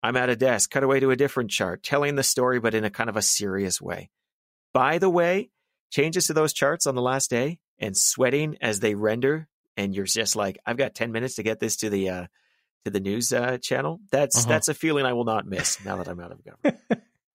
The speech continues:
Speaker 2: Uh, Corey, t-, t-, uh, give us, before I go back to Carter, give us the very quick version of when a premier's office says go.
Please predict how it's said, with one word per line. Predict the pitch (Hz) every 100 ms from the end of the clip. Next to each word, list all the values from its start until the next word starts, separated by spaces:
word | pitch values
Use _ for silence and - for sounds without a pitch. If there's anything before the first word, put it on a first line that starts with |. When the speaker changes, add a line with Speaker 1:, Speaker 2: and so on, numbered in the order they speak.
| _
Speaker 2:
Uh, | 185 208
Corey, | 214 226
t-, | 214 214
t-, | - 190 180 180
uh, | 185 170 170 156 147
give | 208
us, | 277 -
before | 170 202
I | 180
go | 156
back | 143 127
to | 123
Carter, | 123 113 113 - - _ _ _ 180
give | 156 247
us | 330 -
the | 170
very | 127 135 180 202
quick | 180 135 165 -
version | 127 131 123 107 95
of | 135 120 123
when | 131 135 139
a | 139
premier's | 123 151 165 180 156
office | 135 - 135
says | - 120 110
go. | 107 120 98 90